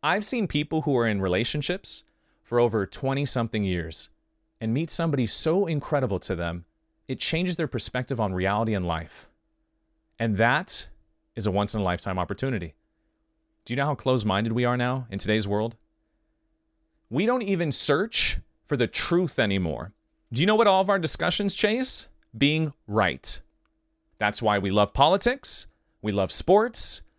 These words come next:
we love religion, we love anything where I can be right and you're wrong. Flat earth, round earth, who cares?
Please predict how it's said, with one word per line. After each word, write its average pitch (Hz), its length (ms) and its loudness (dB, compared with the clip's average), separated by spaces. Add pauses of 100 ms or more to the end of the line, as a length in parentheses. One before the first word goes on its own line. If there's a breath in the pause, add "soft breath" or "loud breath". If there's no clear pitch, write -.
(180)
we 107 120 0
love 101 240 2
religion, 190 600 2 (120)
we 175 100 0
love 254 280 4
anything 254 500 0
where 175 200 0
I 180 180 2
can 190 180 0
be 165 120 2
right 113 600 0
and 139 120 0
you're 165 180 2
wrong. 143 340 2 (320)
Flat 127 340 2
earth, 127 200 2
round 113 320 4
earth, 123 180 2
who 214 120 -4
cares? 110 500 0